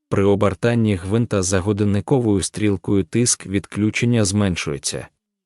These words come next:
Проти годинникової стрілки тиск включення збільшується. Різниця тисків замикання та розмикання включення компресора встановлюється малим регулювальним гвинтом,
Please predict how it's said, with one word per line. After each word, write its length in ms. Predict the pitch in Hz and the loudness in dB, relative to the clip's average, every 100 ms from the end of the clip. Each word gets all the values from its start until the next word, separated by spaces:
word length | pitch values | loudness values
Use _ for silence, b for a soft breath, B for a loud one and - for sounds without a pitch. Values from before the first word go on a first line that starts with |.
| _ _ _ _ _ _ - | _ _ _ _ _ _ -2
Проти 340 | 104 95 107 | 0 2 0
годинникової 840 | 95 101 104 101 101 139 113 98 | 0 2 2 2 2 2 4 2
стрілки 540 | - - 104 95 - 90 | 0 0 2 2 -2 -2
тиск 400 | 120 131 - - | 2 2 0 -6
включення 680 | - 104 107 107 107 98 98 | -10 -2 0 0 0 2 0
збільшується. 800 | 95 120 110 87 71 - 67 - _ _ _ _ _ _ _ _ _ _ _ _ _ _ _ - | 2 0 2 -2 -4 -4 -4 -6 _ _ _ _ _ _ _ _ _ _ _ _ _ _ _ -2
Різниця 600 | 92 92 120 143 - 98 | 0 2 4 2 2 0
тисків 480 | 123 127 - 107 87 | 2 2 2 0 0
замикання 680 | 92 90 - 113 110 98 | 0 0 0 2 2 2
та 160 | - 98 | 0 0
розмикання 680 | 95 95 90 - 98 92 | 0 0 -2 0 0 0
включення 600 | 87 - 107 - 98 90 | -2 -2 -2 0 0 0
компресора 680 | 82 92 85 95 98 - 90 | 0 0 0 0 0 0 -2
встановлюється 840 | 69 - 90 104 104 98 85 - 80 | -4 -2 0 2 2 2 0 0 0
малим 380 | 78 107 123 | 2 4 4
регулювальним 680 | 101 95 104 101 92 85 85 | 2 2 2 4 4 2 0
гвинтом, 500 | 80 104 123 78 69 | 0 0 0 0 -4